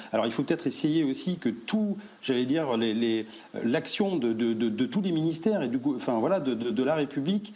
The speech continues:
soit concentrée sur ces personnes-là. Il faut les taper au portefeuille. C'est pas normal que des gens profitent, et je suis désolé, madame le maire, mais c'est, je sais que c'est pas vous, mais, mais quelque part, regardez, c'est des gens qui dealent,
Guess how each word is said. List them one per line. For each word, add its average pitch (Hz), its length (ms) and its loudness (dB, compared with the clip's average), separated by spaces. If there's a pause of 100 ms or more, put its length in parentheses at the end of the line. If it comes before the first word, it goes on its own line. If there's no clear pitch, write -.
(160)
soit 165 200 0
concentrée 147 480 -2
sur - 160 -4
ces - 120 0
personnes-là. 175 540 0 (220)
Il 120 60 0
faut - 140 0
les 143 80 2
taper 139 240 0
au 147 60 2
portefeuille. 170 600 0 (160)
C'est - 140 0
pas 165 140 2
normal 160 380 2
que 135 60 0
des 135 180 2
gens 165 240 0
profitent, - 480 -2
et - 20 2
je 113 60 -2
suis 127 100 0
désolé, 165 340 2
madame 135 280 2
le 139 60 2
maire, 160 240 0
mais 120 120 0
c'est, 123 200 0
je 117 80 -4
sais 143 160 0
que - 60 -4
c'est - 80 0
pas 151 140 0
vous, 190 200 0 (300)
mais, 120 200 0
mais 131 120 2
quelque 151 280 0
part, 156 240 2
regardez, 160 420 0 (200)
c'est 127 140 0
des 147 140 0
gens 185 220 0
qui - 160 -6
dealent, 180 380 0